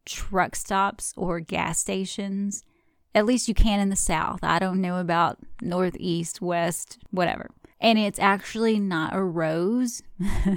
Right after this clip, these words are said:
<laughs> but it's a pair of crotchless panties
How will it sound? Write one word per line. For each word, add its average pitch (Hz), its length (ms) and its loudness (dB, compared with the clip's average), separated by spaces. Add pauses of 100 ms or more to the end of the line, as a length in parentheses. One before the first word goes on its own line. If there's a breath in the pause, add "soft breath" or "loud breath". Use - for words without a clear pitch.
<laughs> - 540 -10
but 220 320 4
it's - 220 -2
a 165 240 -2
pair 214 680 0
of - 220 -6
crotchless 233 1000 -6
panties 202 800 -4